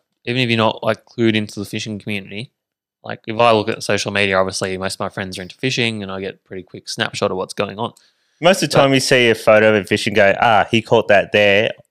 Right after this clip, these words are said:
Speaker 2: using this." And you go, <laughs>
Speaker 1: Got it.
Speaker 2: without even looking at what he's written.
Speaker 1: Triangulated his
Speaker 2: Yeah.
Speaker 1: position, I'll be there tomorrow.
Speaker 2: <laughs> Yeah.
Speaker 1: Um, but, you, you know, fishing tackle reports put out pretty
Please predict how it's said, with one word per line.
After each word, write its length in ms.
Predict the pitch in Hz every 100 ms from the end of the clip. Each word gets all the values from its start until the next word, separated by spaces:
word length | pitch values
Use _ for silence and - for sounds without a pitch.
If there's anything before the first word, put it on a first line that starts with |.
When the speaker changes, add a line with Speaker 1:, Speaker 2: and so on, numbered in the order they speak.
| _
Speaker 2:
using 360 | 107 98 92 87
this." 380 | 95 - - - _ -
And 120 | 98
you 80 | 90
go, 200 | 87 76 _
<laughs> 120 | _ 143 - _ _ _
Speaker 1:
Got 140 | 107 101
it. 40 |
Speaker 2:
without 240 | 127 127
even 260 | 117 107 101
looking 260 | 95 - 95
at 220 | 90 - _
what 120 | - 92
he's 160 | 92
written. 280 | 90 - - -
Speaker 1:
Triangulated 680 | - 123 120 117 110 104 101
his 120 | 98
Speaker 2:
Yeah. 40 |
Speaker 1:
position, 440 | - 117 143 143 131
I'll 140 | 107
be 140 | 101 104
there 140 | 98
tomorrow. 260 | 95 95 139
Speaker 2:
<laughs> 100 | -
Yeah. 340 | - 107 - - -
Speaker 1:
Um, 580 | - 113 113 110 110 113 - _ _ _ _ -
but, 220 | 131 120
you, 120 | 147 -
you 160 | 156
know, 140 | 107 101 - -
fishing 320 | 165 160 131
tackle 300 | - 180 135
reports 380 | 117 113 107 -
put 160 | 113
out 200 | 104 101 - _ _ _ _ -
pretty 420 | 131 101 98